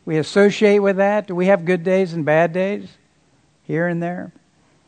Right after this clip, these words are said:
So now we come to the first way we can face our fears, and that first way is with confidence.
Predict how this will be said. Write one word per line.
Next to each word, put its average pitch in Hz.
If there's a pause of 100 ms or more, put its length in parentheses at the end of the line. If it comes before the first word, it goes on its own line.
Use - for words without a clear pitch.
(760)
So 170
now 175
we 170
come 160
to 139
the 135
first 208
way 165
we 143
can 139
face 156
our 139
fears, 127 (520)
and 165
that 170
first 202
way 156 (600)
is 151
with 156
confidence. 147